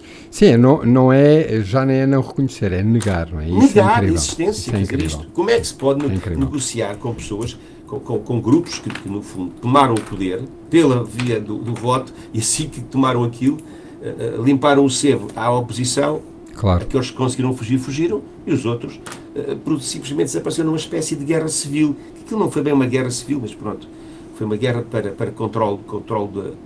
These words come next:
Speaker 2: do poder, que há dezassete anos, se não estou em erro, que existem a,
Speaker 1: Sim.
Speaker 2: a dominar, a dominar
Speaker 1: A
Speaker 2: aquele
Speaker 1: dominar
Speaker 2: povo.
Speaker 1: ali. Sim, claro.
Speaker 2: E depois, eh, atenção a outra coisa, que são os telemóveis.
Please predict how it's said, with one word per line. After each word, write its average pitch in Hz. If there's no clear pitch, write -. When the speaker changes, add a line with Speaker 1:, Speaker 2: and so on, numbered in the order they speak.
Speaker 2:
do 104
poder, 113
que -
há 104
dezassete -
anos, 123
se -
não 120
estou 120
em 120
erro, 135
que -
existem 170
a, -
Speaker 1:
Sim. 151
Speaker 2:
a 151
dominar, 160
a -
dominar 156
Speaker 1:
A -
Speaker 2:
aquele 90
Speaker 1:
dominar 87
Speaker 2:
povo. 85
Speaker 1:
ali. 82
Sim, 78
claro. 76
Speaker 2:
E 139
depois, 127
eh, 110
atenção 135
a 127
outra 139
coisa, 123
que -
são 117
os -
telemóveis. 104